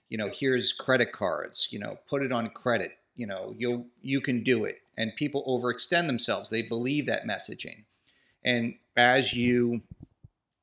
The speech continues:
you know, as you get a little bit older in life, like you and I, Matt, we, you know, we can see the illusion, like, and it, it, it, you just tell this to people, but you actually have to experience is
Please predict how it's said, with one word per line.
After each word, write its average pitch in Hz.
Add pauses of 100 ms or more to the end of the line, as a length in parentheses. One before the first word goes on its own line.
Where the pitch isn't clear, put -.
(240)
you 139
know, 131
as 117
you 120
get 117
a 120
little 127
bit 123
older 123
in 113
life, 110
like 107
you 113
and 104
I, 107
Matt, - (420)
we, 127
you 147
know, 120
we 117
can 123
see 143
the 123
illusion, 120 (140)
like, - (200)
and 113 (440)
it, 147
it, 156 (140)
it, - (100)
you 180
just 220
tell 165
this 127
to 110
people, 110
but 107
you 127
actually 127
have 110
to -
experience 120
is 101